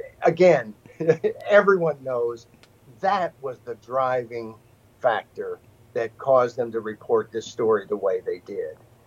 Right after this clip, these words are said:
And, you know, it's, it's interesting, again, that we live in a world in which if you say anything nice about the President of the United States,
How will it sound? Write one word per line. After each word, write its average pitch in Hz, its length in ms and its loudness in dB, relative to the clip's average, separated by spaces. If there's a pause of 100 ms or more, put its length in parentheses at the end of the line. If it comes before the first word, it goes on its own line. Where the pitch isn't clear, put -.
(260)
And, 135 520 2 (260)
you 151 140 4
know, 147 280 4 (1400)
it's, 156 400 2
it's 170 240 0
interesting, 214 520 4
again, 220 320 4
that 165 120 -2
we 143 120 -2
live 160 220 4
in 196 60 -4
a 190 60 -4
world 170 340 0
in 139 140 0
which 127 500 -8 (180)
if 190 200 4 (160)
you 208 140 -4
say 147 480 0
anything 165 640 0
nice 135 500 2
about 123 380 0
the - 60 -20
President 151 520 4
of 165 60 -2
the 156 60 -6
United 123 480 0
States, - 640 -12